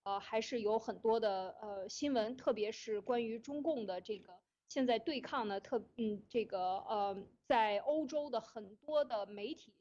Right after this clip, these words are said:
特别是这个法国的智库的影响力报告说，中国最大的敌人是中国自己，其实就是中国最大的敌人是中国共产党啊。就是说在现在的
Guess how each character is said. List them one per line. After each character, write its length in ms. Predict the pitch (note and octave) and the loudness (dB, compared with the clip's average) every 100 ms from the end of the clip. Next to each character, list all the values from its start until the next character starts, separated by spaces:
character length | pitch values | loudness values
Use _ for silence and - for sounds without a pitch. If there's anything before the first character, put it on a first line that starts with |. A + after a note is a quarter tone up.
| - | -10
特 80 | A3+ | -2
别 120 | A#3+ | -2
是 260 | B3 G#3 - _ _ C#4+ | -2 -14 -18 _ _ -6
这 60 | |
个 60 | A#3+ | -4
法 300 | - G3+ F#3+ | -4 -8 -8
国 260 | F#3 G#3+ B3+ | -4 0 4
的 180 | D4 A3+ | 2 2
智 240 | - C4+ | -4 -12
库 260 | - C4 G#3+ | -8 -4 -2
的 140 | G3 | -2
影 180 | G#3 B3 | -2 -2
响 160 | C#4 | -2
力 120 | A3+ G#3 | -2 0
报 180 | A#3 | 0
告 160 | A3 G#3 | 0 -2
说， 180 | - A#3+ | -2 -4
中 280 | A#3+ E4+ E4 | -2 -2 0
国 280 | B3 A3 | 2 2
最 360 | A#3+ - F#4+ C4 | 2 -2 -2 0
大 240 | B3+ G#3+ | 0 0
的 100 | A3 | -2
敌 200 | G3+ G#3+ | -4 -6
人 220 | A#3 G3+ A3 | -4 -4 -8
是 320 | - A3+ G3+ - | -8 -6 -6 -6
中 420 | D4 D4 C#4+ B3+ _ _ - | -4 -2 -4 -6 _ _ 2
国 240 | A3 A#3 | 4 4
自 240 | A3+ C#4+ | 0 -4
己， 160 | - - _ | -4 -8 _
其 140 | - C4+ | -8 -2
实 120 | D4+ | 0
就 140 | E4 | 0
是 180 | A#3+ A3+ - - _ | 2 2 2 -20 _
中 140 | - G4 | 2 6
国 160 | D#4 | 4
最 260 | - G#4 D4+ | 4 2 2
大 180 | B3+ A3 | -2 -2
的 120 | A3 | -4
敌 160 | A3 A3+ | -2 -2
人 100 | A#3+ | -4
是 140 | - | -10
中 180 | - C4 | -6 0
国 100 | A#3 | 0
共 160 | A#3+ | 0
产 140 | G#3+ G3+ | -6 -8
党 120 | G3 | -10
啊。 140 | - - _ - | -14 -20 _ -4
就 100 | E4+ | -2
是 40 | C4 | 0
说 280 | D#4 D4 | 6 6
在 280 | D4 F#4 C#4 | 6 2 0
现 320 | B3+ G#4+ F4+ | -2 -4 -4
在 220 | C#4+ C4 | -2 -2
的 140 | G#3 | -2